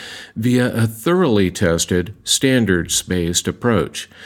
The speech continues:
This will accelerate the deployment of next-generation nine one one for everyone, saving lives and protecting property." Apple Pay will be rolling out to a new country as soon as tomorrow.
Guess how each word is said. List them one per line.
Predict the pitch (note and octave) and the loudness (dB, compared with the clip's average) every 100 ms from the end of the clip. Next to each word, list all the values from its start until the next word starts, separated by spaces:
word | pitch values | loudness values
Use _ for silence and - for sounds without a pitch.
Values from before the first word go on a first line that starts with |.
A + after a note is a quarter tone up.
| - - - | -20 -12 -2
This | A#2 - | 0 2
will | G2 E2+ | 0 0
accelerate | E2+ G#2 G2+ G#2+ G#2+ G#2+ | 2 4 4 4 2 2
the | F#2+ | -2
deployment | F#2+ - G#2 G2 G2+ F2 | -2 -2 2 4 4 2
of | D#2 | 0
next-generation | F2+ G#2 - A2 G#2 G#2 G#2+ A2 G#2+ | 0 0 -2 -4 -2 -2 -2 -2 0
nine | G2 G#2+ B2 | 0 0 0
one | A#2+ B2+ | 0 0
one | C#3 C#3 | 0 -2
for | - G2 - | -2 -6 -4
everyone, | D#3+ E3 G2 D2+ D2 - - - - | -2 0 -2 -2 -8 -10 -16 -20 -10
saving | - G#2+ G2+ A#2+ | -2 0 2 2
lives | A#2+ A2 F#2 F2 E2+ | 2 2 2 0 -2
and | F#2+ F2+ | -2 -2
protecting | E2 G2+ F2 D2+ E2+ D#2 | -2 -2 -2 -4 -4 -6
property." | - G#2 G2+ G2 C#2+ A1+ - - _ _ _ _ _ _ _ _ _ _ _ - | -2 0 0 -2 -6 -8 -12 -20 _ _ _ _ _ _ _ _ _ _ _ 0
Apple | A3 A3+ D#3+ | 0 2 -2
Pay | - A#2 A#2 F3+ | 0 0 2 2
will | E3 G#2 | 2 2
be | F#2 G2 | 2 0
rolling | F2+ F2+ G2+ G#2+ G#2 | 2 2 2 2 2
out | G2+ G2+ | 2 0
to | G2+ | 0
a | |
new | F#2 G2 | 2 2
country | G#2+ A2+ A2+ A#2 F#3+ G3 | 0 0 -2 0 -2 -2
as | - F#2 F2 | -4 -4 -2
soon | - - G#3+ | 0 0 0
as | F#3+ E3 | 0 -2
tomorrow. | - A#2 F#2+ E2 D2 D2 | -2 0 0 0 -2 -6